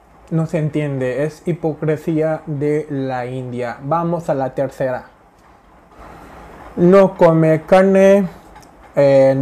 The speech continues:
yo como comida cien por ciento vegetariana, jamás voy a ni toco carne, no sé qué.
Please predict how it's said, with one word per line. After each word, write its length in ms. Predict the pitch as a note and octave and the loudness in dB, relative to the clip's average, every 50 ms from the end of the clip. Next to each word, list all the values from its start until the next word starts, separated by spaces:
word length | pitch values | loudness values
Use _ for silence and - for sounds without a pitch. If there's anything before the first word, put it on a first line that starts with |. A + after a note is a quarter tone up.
| C#3+ | 0
yo 240 | C#3+ D3 E3+ E3+ E3 | 2 2 2 2 2
como 960 | F3+ E3+ D#3+ D#3 D#3 D#3+ D#3 D3+ D3+ D3 C#3+ C#3 C3+ C3+ C3+ C3+ C3 B2+ B2+ - - - - - - - - - - - - | 0 2 2 4 4 4 6 6 6 4 4 2 2 2 2 0 0 -2 -6 -10 -20 -20 -20 -20 -20 -20 -20 -20 -20 -20 -4
comida 640 | - - D3 C#3+ D3 D#3 D#3+ D#3+ D#3+ D3 C#3+ C#3 C#3 - | 4 4 4 4 4 2 2 4 4 4 2 2 -2 -2
cien 180 | - F3 E3 D3+ | 0 0 0 2
por 160 | - D#3+ D3 | 2 0 0
ciento 400 | - - D#3+ D#3 D3+ D3 D#3 D3+ | 0 -2 -2 0 2 2 2 2
vegetariana, 1080 | D3+ C#3 C3 D#3+ C#3 - C#3 B2+ B2 C3 D3 F3 F#3 F#3 F#3 F#3+ F#3+ F#3 F#3 F#3 F#3 - - - - - | 2 0 -2 -4 0 0 0 2 2 0 0 0 0 2 2 2 2 2 0 -2 -4 -6 -16 -20 -20 -18
jamás 480 | - - - - D3+ C#3 C#3 D3+ E3 F3+ | -14 -10 -2 0 0 2 4 4 4 6
voy 320 | F#3 F3+ F3 F3 E3 E3+ | 6 6 6 4 4 4
a 60 | E3+ | 4
ni 220 | D#3+ E3 E3+ E3+ E3 | 4 4 2 2 0
toco 720 | E3 - - F3 F3 E3+ E3+ - F3+ F3+ F3 E3+ F3 E3 - - - - - - - | 0 4 6 6 6 4 2 0 2 4 4 4 2 0 -2 -16 -20 -20 -20 -20 -2
carne, 380 | - E3+ D3 D3+ D#3+ E3+ F3+ E3+ | 0 2 2 2 2 2 0 2
no 160 | D#3+ D#3+ D3 | 2 2 2
sé 260 | - - D3+ C3+ C3 | 2 0 0 0 0
qué. 260 | - D3 B2+ A#2+ - | 0 0 0 0 -2